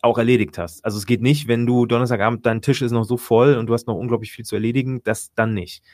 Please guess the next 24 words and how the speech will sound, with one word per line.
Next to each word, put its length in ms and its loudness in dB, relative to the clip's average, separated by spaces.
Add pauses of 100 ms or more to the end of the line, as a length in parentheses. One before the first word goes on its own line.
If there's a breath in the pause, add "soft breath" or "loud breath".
(600 loud breath)
Und 320 0
wir 440 2
sagen, 500 0
nutzt 340 -4
die 120 -6
Zeit 500 -4
aktiv 480 -8
zum 240 -4
Lernen. 460 -4 (240 loud breath)
Jetzt 100 -16
können 140 4
natürlich 240 0
Unternehmen 320 0
sagen, 180 -4
„Ja, 320 -6
das 180 -6
weiß 300 -2
ich 140 -10
ja 80 -4
nicht, 260 -8
machen 300 -4
das 160 -6
meine 240 -4
Mitarbeiter, 640 -4